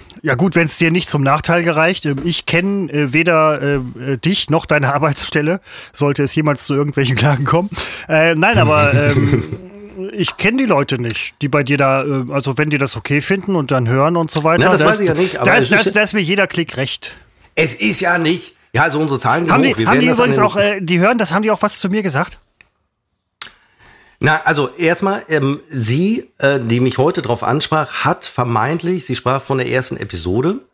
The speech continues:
Speaker 1: Ja.
Speaker 2: Am siebzehnten Mai zweitausendzwanzig ging die online.
Speaker 1: Jo.
Speaker 2: Ähm, nein, sie, sie hat gar nicht, äh, sie, sie hat, äh, sie f-, fand es interessant, wie viel, <laughs> wie viel ich da rede.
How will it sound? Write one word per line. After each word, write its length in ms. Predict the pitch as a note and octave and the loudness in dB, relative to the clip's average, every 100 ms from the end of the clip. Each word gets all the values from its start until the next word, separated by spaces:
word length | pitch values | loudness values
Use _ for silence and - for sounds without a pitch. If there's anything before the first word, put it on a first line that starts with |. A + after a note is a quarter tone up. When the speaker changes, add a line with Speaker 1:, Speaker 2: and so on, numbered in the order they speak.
| _ | _
Speaker 1:
Ja. 300 | E3 B2+ D#3 _ - - | 0 0 0 _ -14 -6
Speaker 2:
Am 160 | G#2 G2 | -2 -2
siebzehnten 420 | A#2 A2 G#2+ F#2 | -2 -2 -2 0
Mai 200 | D#2 G2+ | -2 -2
zweitausendzwanzig 800 | - G2 F#2+ F#2 F#2 G#2 C#3 - | -2 -4 -4 -4 -2 -2 -4 -4
ging 160 | C3 | -2
die 80 | C3 | 0
online. 380 | B2+ C3 C#3+ F3 - - - | 0 0 0 -2 -8 -20 -2
Speaker 1:
Jo. 260 | E3+ C3 - - | 2 2 -2 -2
Speaker 2:
Ähm, 600 | A2+ A2+ A2+ A2 A2+ F2 - _ _ _ _ _ _ - - | 0 2 0 0 -2 -4 -12 _ _ _ _ _ _ -20 -8
nein, 340 | - - G#2+ G#2+ | 0 0 0 0
sie, 180 | B2 | 0
sie 120 | C3 B2+ | 2 0
hat 120 | C3 | 2
gar 160 | A#2 | 0
nicht, 200 | D#3+ - - | 0 -4 -2
äh, 300 | B2 A#2 A2+ G2 A#2 - _ _ _ _ _ _ _ _ _ - | 0 2 0 -6 -12 -14 _ _ _ _ _ _ _ _ _ -14
sie, 300 | B2+ B2 E3 | -4 0 2
sie 140 | C#3 | 2
hat, 200 | D#3 C3+ | 0 0
äh, 340 | E3 D2 C#2 - - - - G2 - - _ C3 | -2 -2 -2 -6 -12 -12 -6 -6 -8 -20 _ -4
sie 220 | A#2+ F#3+ | 0 0
f-, 160 | - - | -2 -8
fand 340 | A#2 - C#3+ F#3+ | -4 0 2 2
es 140 | D#3 | 0
interessant, 600 | - C3 C3+ - C3+ E3+ A#2 | 0 0 0 2 2 0 -2
wie 140 | B2+ | -4
viel, 240 | - D3+ B2+ - | -2 0 2 2
<laughs> 120 | E3+ - | -2 -4
wie 140 | C3+ | -4
viel 340 | - D3 F3+ | -2 0 0
ich 200 | - C#3 | -2 -4
da 140 | - B2+ | 0 0
rede. 540 | A2+ B2+ C#3+ G#2+ F3 | 2 0 0 0 -2